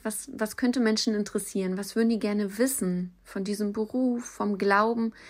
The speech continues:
wie kann ich vom Glauben auf Social Media erzählen. Und dann hat sich das irgendwie so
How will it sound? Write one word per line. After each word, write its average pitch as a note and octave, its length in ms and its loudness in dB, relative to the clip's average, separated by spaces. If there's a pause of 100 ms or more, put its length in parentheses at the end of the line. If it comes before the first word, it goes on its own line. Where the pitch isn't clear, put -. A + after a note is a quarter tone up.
(220)
wie G#3+ 120 -2
kann G#3 220 -2
ich G3 140 -10
vom G#3 200 0
Glauben A3 260 4
auf G3+ 100 -2
Social G3+ 320 -4
Media G3 520 -2
erzählen. B3+ 760 -2 (120)
Und G#3+ 120 -8
dann G#3 140 -6
hat A3 140 -8
sich B3+ 120 -6
das - 160 -8
irgendwie A3+ 300 -2
so C4+ 240 0